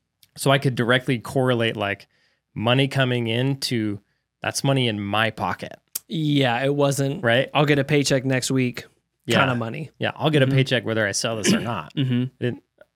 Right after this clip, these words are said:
Speaker 1: that wa-, I didn't have that,
Speaker 2: Mm-hmm.
Speaker 1: 'cause if I didn't sell it, I <laughs> wasn't getting a
Speaker 2: <laughs> Yeah.
Speaker 1: paycheck, right?
Speaker 2: Yeah, so you had <clears throat> lots of motivation to do so.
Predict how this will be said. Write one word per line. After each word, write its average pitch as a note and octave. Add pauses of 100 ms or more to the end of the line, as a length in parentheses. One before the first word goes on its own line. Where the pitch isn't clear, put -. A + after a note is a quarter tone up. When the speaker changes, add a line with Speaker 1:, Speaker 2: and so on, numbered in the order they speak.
(160)
Speaker 1:
that B2
wa-, B2+
I C3
didn't C3
have B2
that, G#2+
Speaker 2:
Mm-hmm. B2
Speaker 1:
'cause B2
if -
I B2+
didn't B2
sell C3
it, A2+
I A2+
<laughs> C3
wasn't E3
getting F#3
a F3
Speaker 2:
<laughs> -
Yeah. F3
Speaker 1:
paycheck, A2
right? C3+
Speaker 2:
Yeah, D3+
so D3
you D#3
had D3
<clears throat> -
lots C#3
of C#3
motivation B2+
to A#2
do B2+
so. B2